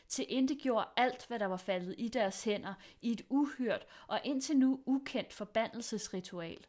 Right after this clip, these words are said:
Klæder blev sønderrevet og kastet bort, guld og sølv blev kastet i floden, mændenes brynjer sønderhakkedes, hestenes brystplader ødelagdes, hestene selv blev nedsænket i vandmasserne,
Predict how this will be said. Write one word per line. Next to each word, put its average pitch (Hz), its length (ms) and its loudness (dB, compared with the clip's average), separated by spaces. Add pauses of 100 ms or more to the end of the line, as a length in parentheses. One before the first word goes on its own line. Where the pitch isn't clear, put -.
(440)
Klæder 220 440 6
blev 233 180 0
sønderrevet 214 800 2
og 190 80 0
kastet 190 580 -2
bort, 220 340 0 (300)
guld 285 240 6
og 220 200 2
sølv 262 360 2 (280)
blev 247 160 0
kastet 214 400 -4
i 196 60 0
floden, 214 500 -6 (260)
mændenes 233 500 4
brynjer 214 420 2
sønderhakkedes, 190 1080 -4 (180)
hestenes 220 520 0
brystplader 208 720 0 (100)
ødelagdes, 226 720 2 (240)
hestene 269 400 6
selv 302 360 6
blev 240 140 -2
nedsænket 214 680 2
i 185 100 0
vandmasserne, 190 680 0